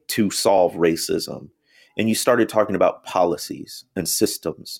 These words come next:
and institutions. And there was a, there was a sense in which my perspective was transformed by joining Teach for America, and they placed me in the Delta region of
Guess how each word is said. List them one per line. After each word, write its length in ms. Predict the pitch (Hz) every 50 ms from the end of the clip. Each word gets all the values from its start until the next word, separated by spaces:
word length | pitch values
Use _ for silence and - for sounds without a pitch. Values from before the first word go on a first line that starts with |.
| _ -
and 140 | - 92 -
institutions. 840 | - 98 85 - - - - - - 95 92 - - - - - - - - - - -
And 120 | 110 120
there 80 | 151 190
was 140 | 170 117 123
a, 120 | 117 107 - - - _
there 80 | - 180
was 140 | 170 139 -
a 60 | -
sense 360 | - - 180 180 180 170 -
in 200 | 147 131 113 107
which 400 | 110 110 104 95 95 - - - _ _ _ -
my 500 | 101 107 113 113 120 135 143 151 147 - - _ _ _ _ _ -
perspective 520 | - 117 - - - 139 139 135 127 101
was 160 | 110 110 -
transformed 840 | - - 117 104 95 - - - - 180 180 143 120 104 92 95 - - - - _ _ -
by 440 | 107 101 98 95 95 95 92 92 - _ _ _ _ -
joining 300 | 113 - 127 135 139 131
Teach 220 | 120 - 139 135 -
for 120 | - 120
America, 380 | 113 117 113 107 110 110 - 95
and 100 | 92 92
they 120 | 104 113
placed 340 | - - - 110 110 - -
me 140 | 110 104 101 - -
in 320 | 92 101 95 95 92 90 -
the 160 | - 85 95 85
Delta 580 | 80 - 101 104 120 117 - 110 - - - - _ _ - -
region 340 | 95 92 92 - 95 85
of 100 | 82 -